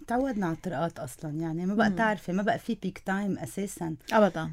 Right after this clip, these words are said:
Speaker 1: يعني، آه، بتحسبي حساب مشوار الطريق، بتخ-، بت-، بتتركي قبل، قبل بفترة منيحة يعني، ومع هيدا وكله،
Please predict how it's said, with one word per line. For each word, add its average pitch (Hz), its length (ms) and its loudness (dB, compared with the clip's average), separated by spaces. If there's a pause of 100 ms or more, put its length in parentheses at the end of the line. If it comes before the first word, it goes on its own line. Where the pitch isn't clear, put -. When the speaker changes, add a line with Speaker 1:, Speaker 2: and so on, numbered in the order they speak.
(120)
Speaker 1:
يعني، 156 600 2
آه، 160 280 0
بتحسبي - 480 -2
حساب 196 460 0
مشوار 190 340 0
الطريق، 180 540 0
بتخ-، - 320 -4
بت-، - 260 -10
بتتركي - 460 -4
قبل، 175 520 0 (400)
قبل 185 260 4
بفترة 214 460 2
منيحة 180 460 0
يعني، 175 400 4
ومع 254 340 4
هيدا 196 180 4
وكله، 208 840 2